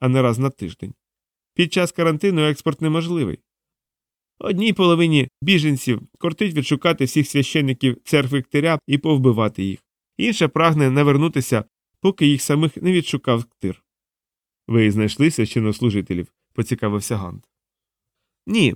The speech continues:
ми певні, що вони встигли покинути храм до того, як його висадили в повітря,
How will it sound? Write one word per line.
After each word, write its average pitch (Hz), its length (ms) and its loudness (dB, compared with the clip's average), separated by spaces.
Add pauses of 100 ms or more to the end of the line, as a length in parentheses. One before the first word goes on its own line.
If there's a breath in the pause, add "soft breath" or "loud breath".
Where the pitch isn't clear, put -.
(120)
ми 240 160 0
певні, 208 360 2
що 185 160 0
вони 190 180 0
встигли 160 400 0
покинути 156 500 -2
храм 175 300 0 (300)
до 214 120 0
того, 190 400 2 (300)
як 151 200 0
його 165 320 4
висадили 143 440 2
в 127 40 0
повітря, 135 600 -4